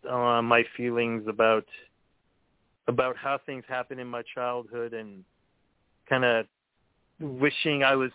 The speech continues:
braver in certain moments and all that. And there's a sting to it. There always will be. But I've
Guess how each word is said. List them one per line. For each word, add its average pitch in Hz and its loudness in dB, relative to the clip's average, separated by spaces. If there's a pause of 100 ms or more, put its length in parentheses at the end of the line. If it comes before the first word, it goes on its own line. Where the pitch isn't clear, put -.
(320)
braver 151 4
in 147 -4 (100)
certain 156 -6
moments 135 -6
and 147 -6
all 131 2
that. 135 4
And 147 -4
there's 185 2
a 185 -4 (100)
sting 208 0
to 226 2
it. 233 0 (100)
There 156 0
always 170 0
will 160 -2
be. 175 -2 (600)
But 127 4
I've 123 0